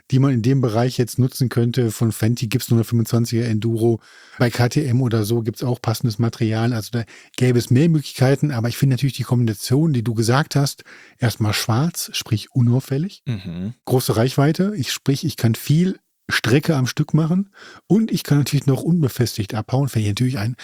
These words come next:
Speaker 1: das ist ja ein Dreiklang der Fluchtperfektion in diesem Fall, möchte ich fast behaupten. Also
Speaker 2: <laughs>
Speaker 1: besser geht es ja gar nicht.
Speaker 2: Ja,
Speaker 1: Oder?
Speaker 2: das sehe ich genauso.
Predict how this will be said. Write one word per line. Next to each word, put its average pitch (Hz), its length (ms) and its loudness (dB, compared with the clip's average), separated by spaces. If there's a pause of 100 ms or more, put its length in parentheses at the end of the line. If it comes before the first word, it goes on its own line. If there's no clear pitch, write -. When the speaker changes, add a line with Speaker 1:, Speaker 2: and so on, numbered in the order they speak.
(440)
Speaker 1:
das - 180 -8
ist - 140 -2
ja 127 100 2
ein 123 180 2
Dreiklang 143 880 0
der 127 320 0 (640)
Fluchtperfektion 165 1080 2
in 120 40 2
diesem 92 220 -4
Fall, 101 180 -2
möchte 95 220 -4
ich - 80 -12
fast - 180 -4
behaupten. 98 400 0
Also 127 240 2 (260)
Speaker 2:
<laughs> - 220 -12
Speaker 1:
besser 156 400 4
geht 139 340 2
es 139 200 0
ja 123 140 2
gar 107 260 2
nicht. - 320 -8 (200)
Speaker 2:
Ja, 104 240 0 (120)
Speaker 1:
Oder? 160 240 6
Speaker 2:
das 226 140 0
sehe 127 340 -2
ich 120 160 -6
genauso. 127 600 0